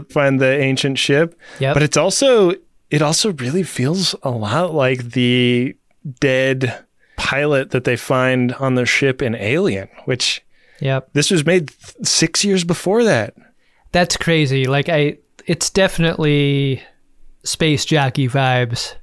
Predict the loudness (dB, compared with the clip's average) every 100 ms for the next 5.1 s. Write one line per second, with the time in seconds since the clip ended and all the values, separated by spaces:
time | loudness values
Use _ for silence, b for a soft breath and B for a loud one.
0 | _ _ _ _ -6 -2 0 0 0 0
1 | 0 0 0 0 0 -4 -8 _ _ _
2 | _ -10 -2 0 2 2 -2 -10 _ _
3 | b b b b b -4 0 2 2 4
4 | 2 2 0 0 0 0 2 2 2 0
5 | -4